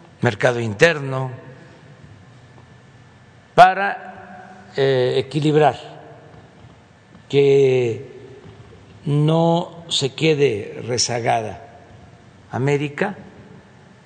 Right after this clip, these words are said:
eh, ante el avance evidente, notorio de Asia.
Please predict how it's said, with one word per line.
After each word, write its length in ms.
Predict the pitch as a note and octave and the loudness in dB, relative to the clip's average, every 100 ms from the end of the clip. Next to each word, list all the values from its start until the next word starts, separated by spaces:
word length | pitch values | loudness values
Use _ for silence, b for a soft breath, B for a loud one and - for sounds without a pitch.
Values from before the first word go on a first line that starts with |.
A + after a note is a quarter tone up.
| _ - - | _ -20 -6
eh, 880 | B2 B2 A#2+ A#2 A2+ G#2+ G#2 - - | -2 2 2 2 2 0 -4 -10 -4
ante 480 | B2+ C3 - C3 B2 | -2 -2 -2 0 2
el 120 | B2 | 2
avance 500 | C3+ E3 D3 - G2+ - - - - - - - - - - - - - - - - - - - - | 4 2 -2 -8 -12 -14 -20 -20 -20 -20 -20 -20 -20 -20 -20 -16 -14 -12 -12 -10 -8 -6 -4 -4 -2
evidente, 800 | C3 C3 C3+ D3 F3+ F#3+ - C#3 | -2 0 0 2 2 0 2 0
notorio 720 | C3 C3 E3+ G3 E3+ C3 G#2+ - - - - - - - - - | 0 -2 2 2 2 -2 -4 -6 -18 -20 -20 -20 -20 -20 -20 -6
de 180 | A#2+ B2+ | 0 0
Asia. 380 | A#2+ - G2 | 0 -6 -14